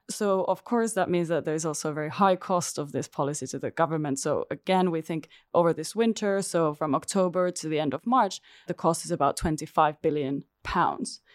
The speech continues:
In addition to this, the government also introduced this one-off discount on energy bills over this winter. So that's four hundred pounds for every household,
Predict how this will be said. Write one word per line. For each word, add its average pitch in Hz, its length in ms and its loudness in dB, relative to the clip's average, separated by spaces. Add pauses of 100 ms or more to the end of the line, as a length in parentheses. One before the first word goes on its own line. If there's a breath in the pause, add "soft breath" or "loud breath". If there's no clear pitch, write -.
(680 soft breath)
In 233 100 4
addition 277 480 2
to 320 100 2
this, 302 180 -2
the 226 100 2
government 208 280 2
also 196 240 0
introduced 180 460 0
this 170 300 -2 (100)
one-off 175 540 2
discount 240 520 2
on 180 280 -2
energy 180 260 2
bills 190 480 0
over 165 220 2
this 160 200 -2
winter. 202 400 2
So 170 240 -2
that's 156 220 0
four 196 220 2
hundred 185 260 0
pounds 180 420 2 (380 loud breath)
for - 140 0
every 175 180 2
household, 170 680 0